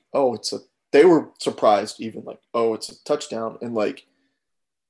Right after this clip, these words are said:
the referee kind of was slow to,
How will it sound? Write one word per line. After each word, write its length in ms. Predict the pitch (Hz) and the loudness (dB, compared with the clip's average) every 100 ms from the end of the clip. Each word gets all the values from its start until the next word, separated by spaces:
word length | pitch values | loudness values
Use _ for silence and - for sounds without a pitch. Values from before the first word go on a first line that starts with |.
| _ _ | _ _
the 80 | 113 | 2
referee 600 | 127 139 135 123 139 139 | 4 2 0 -2 -4 -4
kind 200 | 139 127 | -6 -6
of 60 | 120 | -6
was 160 | 113 | -8
slow 360 | - 127 127 127 | -8 0 0 0
to, 440 | 123 123 135 135 | -6 -10 -8 -10